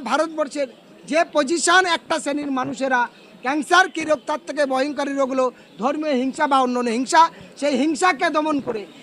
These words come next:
হিন্দু, মুসলমান, দলিত, আদিবাসী সকলার মিলনতিথি গড়ার জন্য সেই ভূমিকা জমিয়ত উলামা হিন্দ নেবে এবং সকলের কাছে সেই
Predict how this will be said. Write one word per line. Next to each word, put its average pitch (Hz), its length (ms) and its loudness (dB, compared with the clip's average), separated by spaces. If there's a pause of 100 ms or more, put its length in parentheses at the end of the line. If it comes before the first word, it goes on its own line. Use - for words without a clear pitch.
(100)
হিন্দু, 302 340 2
মুসলমান, 311 520 2
দলিত, 277 360 2
আদিবাসী 269 500 2
সকলার 262 440 2 (300)
মিলনতিথি 330 540 2 (100)
গড়ার 294 320 2
জন্য 247 240 -6 (340)
সেই 294 220 -4
ভূমিকা 262 440 2
জমিয়ত 277 420 0
উলামা 254 260 0
হিন্দ 240 200 -2
নেবে 285 200 6 (320)
এবং 294 260 0
সকলের 302 400 -8
কাছে 311 260 -12
সেই 269 180 -8